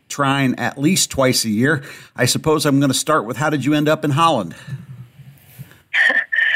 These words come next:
Speaker 2: Uh, well, that's kind of a question I get asked a lot, being from Angola. Um, but I just, I just loved Hope,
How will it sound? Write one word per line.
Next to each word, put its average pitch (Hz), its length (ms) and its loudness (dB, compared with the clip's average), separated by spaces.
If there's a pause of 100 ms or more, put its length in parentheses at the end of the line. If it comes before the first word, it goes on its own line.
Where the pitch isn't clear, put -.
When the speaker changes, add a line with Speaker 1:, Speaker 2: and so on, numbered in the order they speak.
(240)
Speaker 2:
Uh, 247 400 2
well, 226 480 2
that's 254 180 -2
kind 320 200 0
of 285 100 4
a 196 220 0 (420)
question 254 320 0
I 208 80 4
get 208 180 0 (280)
asked 208 260 0
a - 60 -6
lot, 196 380 0
being 208 260 -4
from 196 180 0
Angola. 185 560 2 (460)
Um, 196 440 0 (760)
but 233 180 2
I 233 140 0
just, 339 260 0 (420)
I 214 180 2
just 247 200 -2
loved 190 440 0
Hope, 202 460 0